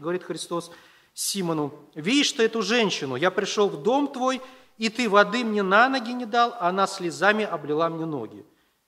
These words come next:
Посмотрите, что Хрис-, что Христос противопоставляет. "Симон, ты не дал воды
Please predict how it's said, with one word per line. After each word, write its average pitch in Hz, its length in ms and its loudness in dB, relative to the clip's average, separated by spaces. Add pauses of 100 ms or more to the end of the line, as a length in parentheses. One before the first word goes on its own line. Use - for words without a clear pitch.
(180)
Посмотрите, 208 420 0
что 262 160 -2
Хрис-, 214 340 -4
что - 220 -2
Христос - 400 -4
противопоставляет. 180 760 -2
"Симон, 190 420 2 (300)
ты 285 100 6
не 269 140 6
дал 233 220 10
воды 233 380 8